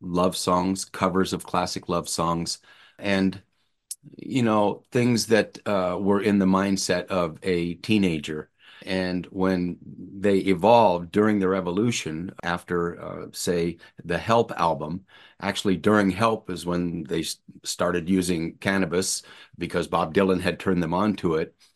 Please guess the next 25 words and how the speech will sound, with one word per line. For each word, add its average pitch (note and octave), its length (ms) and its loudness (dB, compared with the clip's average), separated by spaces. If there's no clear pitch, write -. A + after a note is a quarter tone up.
And B2 180 -2
there's B2+ 180 4
no C3+ 180 6
denying G2 600 2
that, F2 180 -2
that F2 280 -4
things F#2+ 280 2
kind G2+ 240 0
of E2+ 100 -6
shifted G2+ 500 0
after F2 300 -2
that. D#2+ 320 -4
Revolver F#2+ 500 2
came E2+ 300 -4
out D#2+ 300 -6
and D#2+ 360 -6
shocked F#2 420 0
a G#2 60 4
lot G2+ 220 4
of F#2+ 100 -2
fans G2+ 500 -2
in F#2 140 0
a F2 60 -2
good G2+ 280 4
way. E2+ 440 0